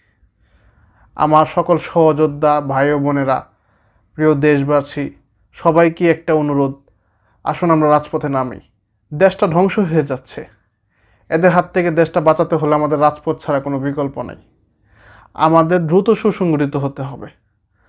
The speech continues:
আমরা যদি এখনও রাজপথে সবাই সুসংগঠিত হয়ে নামি,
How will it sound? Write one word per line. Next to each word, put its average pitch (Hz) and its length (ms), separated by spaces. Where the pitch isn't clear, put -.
আমরা 175 240
যদি 180 200
এখনও 202 420
রাজপথে 185 440
সবাই 170 300
সুসংগঠিত 165 560
হয়ে 151 120
নামি, 143 300